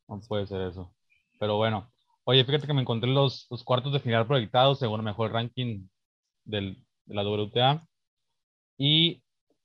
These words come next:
Iga Swiatek se enfrentaría a Carolina Pliskova, la checa, en cuartos. En esa misma parte de arriba estaría Paula Badosa contra Ina Zabalenka, que la verdad sería un buen,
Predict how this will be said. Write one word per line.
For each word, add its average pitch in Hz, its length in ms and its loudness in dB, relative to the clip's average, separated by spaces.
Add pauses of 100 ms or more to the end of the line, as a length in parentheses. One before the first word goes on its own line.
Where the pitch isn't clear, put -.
(180)
Iga 147 260 2
Swiatek 165 340 2
se 170 80 -4
enfrentaría 131 680 4
a 104 200 -8
Carolina 113 340 2
Pliskova, 147 560 2 (140)
la 107 100 -2
checa, 117 260 -4
en 120 60 -2
cuartos. 190 600 0 (460)
En 123 80 2
esa 131 160 4
misma 143 260 6
parte 143 260 2
de 131 60 8
arriba 151 240 6
estaría 131 380 2
Paula 135 240 4
Badosa 131 420 0
contra 113 320 -4
Ina 120 140 -2
Zabalenka, 139 600 -2 (460)
que - 80 -8
la 107 120 0
verdad 110 200 4
sería 113 220 0
un 113 120 0
buen, 113 300 -2